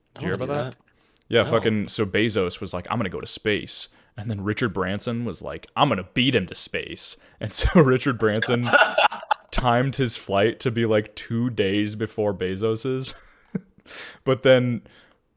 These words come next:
Speaker 2: Bezos technically went to, like, a further part of the atmosphere. And so,
Speaker 1: Oh my
Speaker 2: like,
Speaker 1: God.
Speaker 2: by some people's definition, only Bezos went to space.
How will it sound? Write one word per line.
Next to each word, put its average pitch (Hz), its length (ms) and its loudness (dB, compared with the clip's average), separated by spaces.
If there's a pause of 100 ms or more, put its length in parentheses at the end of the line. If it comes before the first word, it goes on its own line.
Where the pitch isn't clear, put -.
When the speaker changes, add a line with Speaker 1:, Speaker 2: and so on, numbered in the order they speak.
(160)
Speaker 2:
Bezos 117 720 6
technically 117 480 0
went 107 240 0
to, 117 120 -4
like, 98 180 -2
a 104 80 -8
further 101 460 0
part 104 440 2
of 117 140 0
the 127 100 2
atmosphere. 143 760 2 (360)
And 104 200 -2
so, 107 220 2
Speaker 1:
Oh 101 40 2
my 98 120 2
Speaker 2:
like, 95 320 -4
Speaker 1:
God. - 120 -20
Speaker 2:
by 110 120 4
some 113 240 0
people's 110 300 0
definition, 104 840 -2
only 101 320 -2
Bezos 101 460 0
went 117 160 -2
to 117 60 -4
space. 123 500 0